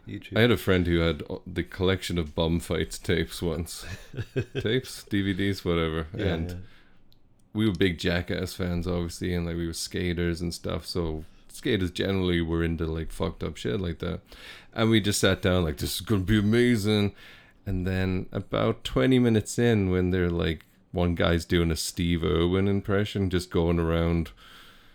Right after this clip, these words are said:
Speaker 2: this place where homeless people were sleeping and just shining, like, like, taping them up and shining torches in their faces, going,
Speaker 1: <laughs>
Speaker 2: "Wow, this one's a big one, mate." You just feel extremely sad
Speaker 1: <laughs>
Speaker 2: and,
Speaker 1: That's,
Speaker 2: uh,
Speaker 1: that's terrible.
Speaker 2: guilty for watching it.
Speaker 1: Yeah.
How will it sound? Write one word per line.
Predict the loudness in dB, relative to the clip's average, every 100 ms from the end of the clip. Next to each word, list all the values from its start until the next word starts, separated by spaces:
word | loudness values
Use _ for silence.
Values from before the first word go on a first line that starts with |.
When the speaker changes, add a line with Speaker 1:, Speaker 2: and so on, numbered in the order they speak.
| -20 -20 _ -20 _ -4
Speaker 2:
this | -4 -4
place | 0 4 4 2
where | 0 0
homeless | -2 0 2 2 2
people | 2 0 2 0
were | 0
sleeping | -4 -4 -2 -2 0 0 0
and | 0 -2
just | -4 -6 -18 -8
shining, | -4 -2 0 2 2 2 0
like, | 0 -4 -6 -4
like, | -2 -4 -10 -20 -20 -20 -20 -20 -20 -12
taping | 2 4 6 4 4
them | 4
up | 4 2 2
and | 2 2
shining | 2 2 4 4
torches | 2 4 4 2 0 0
in | 2
their | 0
faces, | 2 2 2 0 0
going, | 2 0 -2
Speaker 1:
<laughs> | -10 0
Speaker 2:
"Wow, | 4 4
this | 4 2 4
one's | 2 2 2
a |
big | 0 4 2 4
one, | 4 4 4
mate." | 4 4 0 -8 -14 -16 -18 -20 -2
You | 2 4
just | 2 4
feel | 4 4
extremely | 4 2 0 2 4 4 2 0
sad | -2 -4 -6 -6
Speaker 1:
<laughs> |
Speaker 2:
and, | -4 -2 0
Speaker 1:
That's, | 0
Speaker 2:
uh, | 0 0 -2
Speaker 1:
that's | -6
terrible. | -6 -6 -2 0
Speaker 2:
guilty | 4 4 4 0 -2
for | -2 -8 -4 0
watching | 2 2 0 0 0
it. | -2
Speaker 1:
Yeah. | -4 -6